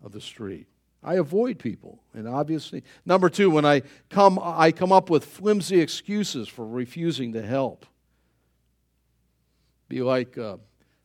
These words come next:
I did something half stupid as a kid, and, and, and my father a-, always said, "Oh, why did you do that?" And you come up with some half cockamamie thing. I remember my father looking at me more than once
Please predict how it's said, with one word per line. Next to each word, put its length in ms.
I 40
did 180
something 400
half 260
stupid 500
as 180
a 40
kid, 500
and, 400
and, 320
and 380
my 180
father 320
a-, 340
always 360
said, 220
"Oh, 100
why 260
did 160
you 80
do 200
that?" 360
And 100
you 80
come 220
up 180
with 140
some 240
half 460
cockamamie 880
thing. 120
I 100
remember 260
my 160
father 320
looking 300
at 120
me 100
more 260
than 260
once 520